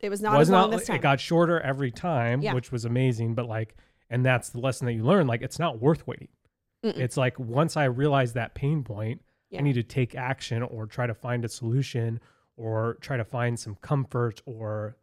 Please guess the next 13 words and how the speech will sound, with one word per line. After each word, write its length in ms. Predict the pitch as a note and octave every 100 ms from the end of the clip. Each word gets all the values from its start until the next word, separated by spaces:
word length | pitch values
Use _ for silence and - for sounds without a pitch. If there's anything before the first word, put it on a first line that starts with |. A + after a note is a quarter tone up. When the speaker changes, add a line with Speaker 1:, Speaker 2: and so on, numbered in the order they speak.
| _
Speaker 2:
alleviate 560 | C3 A#2 C#3+ B2+ A#2+ A#2
the 60 | G#2
discomfort 800 | G#2 D#3+ - B2+ A2+ A2+ G#2+ -
in 140 | A#2+
Speaker 1:
Yeah. 120 | G#2+ F#3+
Speaker 2:
some 220 | C3 B2+
way 440 | B2 A#2+ G#2+ C3+ - _ _ _
as 100 | B2+
quickly 380 | - D3 C#3+ A#2+
as 100 | G#2
possible. 400 | - C3+ B2+ A#2+
And 140 | D3+ F#3+
that, 180 | A3